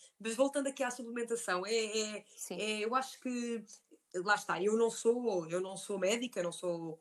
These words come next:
Speaker 1: conhecedora a cem por cento deste tipo de coisas e só posso falar no meu caso e no caso dos meus filhos. Eh, o Nuno, o Nuno Oliveira é o que ele me diz, ele não, não, no nosso caso, para já, ainda não há necessidade de suplementar nada, porque eles estão ótimos,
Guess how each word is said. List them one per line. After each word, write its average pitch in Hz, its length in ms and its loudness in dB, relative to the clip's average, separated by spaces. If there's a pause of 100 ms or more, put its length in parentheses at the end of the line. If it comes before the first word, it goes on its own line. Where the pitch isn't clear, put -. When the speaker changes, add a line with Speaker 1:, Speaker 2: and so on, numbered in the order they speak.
Speaker 1:
conhecedora 202 500 -2
a 196 80 -2
cem 220 160 -2
por 214 100 -10
cento 214 220 -4
deste 214 200 -6
tipo 214 120 -12
de - 60 -16
coisas 214 360 0
e 175 80 0
só 180 140 -2
posso 185 240 -2
falar 180 180 2
no 180 120 2
meu 180 120 4
caso 208 300 4
e 226 40 4
no 214 60 2
caso 202 220 -2
dos 185 100 -6
meus 180 200 -2
filhos. - 580 -12 (220)
Eh, 180 440 2
o 240 220 2
Nuno, 233 220 4
o 262 180 4
Nuno 202 180 2
Oliveira 180 680 2
é 190 100 0
o 202 80 0
que 208 100 -6
ele 233 120 2
me 220 60 -2
diz, 214 260 -2
ele 160 140 -6
não, 170 200 -4
não, 170 300 -2
no 180 140 -2
nosso 226 280 0
caso, 269 400 2 (260)
para 254 160 6
já, 240 360 0 (120)
ainda 277 320 2
não 247 160 -4
há 233 100 -2
necessidade 202 460 -4
de - 60 -12
suplementar 190 500 -4
nada, 214 260 -2
porque - 220 -10
eles 180 60 -8
estão 170 200 -2
ótimos, 208 500 0